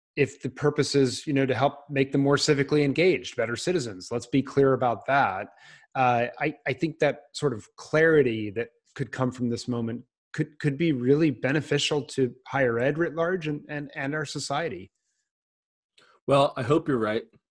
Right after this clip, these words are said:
Speaker 2: You've been
Speaker 1: I
Speaker 2: right
Speaker 1: hope
Speaker 2: in the past.
Speaker 1: <laughs>
Speaker 2: I've been following along for, for you for a, for a long time. So, uh, you, you're, you're giving me hope, and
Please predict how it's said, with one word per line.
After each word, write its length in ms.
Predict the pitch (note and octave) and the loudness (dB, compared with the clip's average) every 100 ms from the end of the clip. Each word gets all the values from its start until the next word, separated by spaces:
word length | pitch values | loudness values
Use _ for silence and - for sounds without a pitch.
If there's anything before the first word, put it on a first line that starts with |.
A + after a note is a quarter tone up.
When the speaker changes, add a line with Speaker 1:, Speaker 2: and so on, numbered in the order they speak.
| _ _ - | _ _ -8
Speaker 2:
You've 160 | C#3 | -8
been 140 | C#3 D#3+ | 0 4
Speaker 1:
I 40 | |
Speaker 2:
right 80 | E3 | 6
Speaker 1:
hope 100 | D#3+ | 6
Speaker 2:
in 40 | |
the 60 | D#3 | 2
past. 480 | D3+ D#3+ C3+ C3+ - B2 G2 - | 4 6 6 2 -4 -16 -18 -20
Speaker 1:
<laughs> 200 | - C3+ | -8 0
Speaker 2:
I've 40 | |
been 80 | C#3 | 2
following 420 | C#3 D#3+ E3 E3+ | 4 4 6 6
along 320 | D#3+ D#3 D#3 | 6 6 6
for, 160 | D#3 - | 0 -6
for 140 | - | -6
you 180 | F3 D#3 | 0 0
for 240 | D3+ D#3 C#3 | 2 2 2
a, 140 | C3+ | 2
for 140 | - | 0
a 40 | C#3 | 0
long 240 | C#3 C#3 | 0 0
time. 300 | C#3+ D3 C#3 | 2 2 2
So, 280 | B2 C3 B2+ | 0 2 4
uh, 80 | B2 | 4
you, 220 | B2+ C3 | 4 0
you're, 140 | C3+ C#3 | 0 -4
you're 160 | C#3 | -2
giving 200 | B2+ D3 | 0 0
me 120 | D3+ C3 | 2 2
hope, 280 | C3+ C#3+ | 2 2
and 180 | C3+ B2 | 0 -2